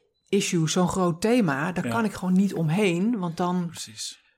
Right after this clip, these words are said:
Speaker 1: Eh, respecteer ik mezelf niet meer. Of dan, dan, dan verlies ik mezelf in het contact. En dan ga ik, ja,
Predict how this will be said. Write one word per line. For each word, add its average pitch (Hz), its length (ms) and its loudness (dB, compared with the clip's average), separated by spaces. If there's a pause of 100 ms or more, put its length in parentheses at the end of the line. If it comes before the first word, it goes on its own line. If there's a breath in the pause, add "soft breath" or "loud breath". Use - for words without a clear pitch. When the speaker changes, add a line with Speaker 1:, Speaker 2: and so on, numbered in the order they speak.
(200)
Speaker 1:
Eh, 175 380 -8
respecteer 185 480 -2
ik 185 100 -8
mezelf 196 360 0
niet 160 180 0
meer. 151 240 -4
Of 156 120 -10
dan, 160 260 -2
dan, 165 360 -4
dan 170 300 -6
verlies 185 400 2
ik - 80 -8
mezelf 175 360 -2
in 170 100 -4
het 175 100 -8
contact. 190 440 -6
En - 80 -6
dan 175 100 -4
ga 170 200 -6
ik, 165 200 -10 (680 soft breath)
ja, - 480 -10